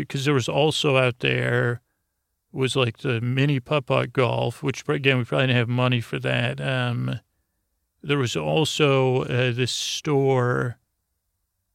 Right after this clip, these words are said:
like, the one store, I think it was a bookstore, but one of the few stores in Syracuse that had, like, computer games, uh,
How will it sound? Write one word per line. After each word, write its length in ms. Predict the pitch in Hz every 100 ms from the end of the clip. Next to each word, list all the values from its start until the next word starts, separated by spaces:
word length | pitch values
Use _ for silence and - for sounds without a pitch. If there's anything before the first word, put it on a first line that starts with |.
| _
like, 160 | 127 123
the 100 | 127
one 380 | 127 147 151 147
store, 480 | - - 139 135 131
I 120 | 131
think 140 | 190
it 40 | 226
was 120 | 131
a 60 |
bookstore, 680 | 113 - 156 - - 127 123
but 140 | 123 143
one 380 | 143 139 170
of 60 | 160
the 60 | 143
few 200 | 165 156
stores 340 | - 143 123
in 80 | -
Syracuse 480 | - 131 123 127 -
that 160 | 139
had, 240 | 131 127 127
like, 140 | 120
computer 480 | 135 120 156 147 131
games, 680 | 127 123 120 120 120 113 139
uh, 500 | 123 120 123 131